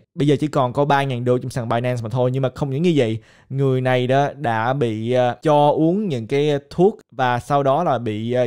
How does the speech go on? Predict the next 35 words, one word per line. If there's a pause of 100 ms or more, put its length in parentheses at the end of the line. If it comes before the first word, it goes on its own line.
vô
nước
biển (340)
và
cũng
mê
man
không
biết
gì
hết
trong
thời
gian
khoảng
chừng
một
ngày. (320)
Thì
một
ngày
sau
đó
đó (140)
thì,
à,
sau
khi
mà (360)
những
người
bắt
cóc
người
này